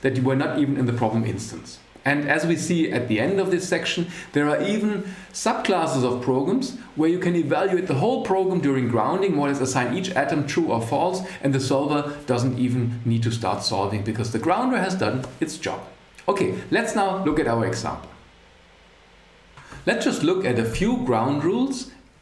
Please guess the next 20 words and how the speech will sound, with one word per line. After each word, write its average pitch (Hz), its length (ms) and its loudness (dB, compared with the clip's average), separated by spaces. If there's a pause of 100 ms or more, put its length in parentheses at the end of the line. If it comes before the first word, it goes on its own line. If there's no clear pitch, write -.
(280)
in 131 120 2
our 110 260 2
Hamilton 123 420 2
cycle 117 380 0
example 180 640 -2 (180)
and 135 140 2
see 226 240 2
how 143 200 2
they 156 140 2
can 139 200 2
be 113 120 2
simplified 143 800 0
by 113 120 2
the 110 120 -2
true - 300 0
atoms 117 400 0
in 120 100 2
the 110 120 2
atom 92 240 -6
base. - 340 -16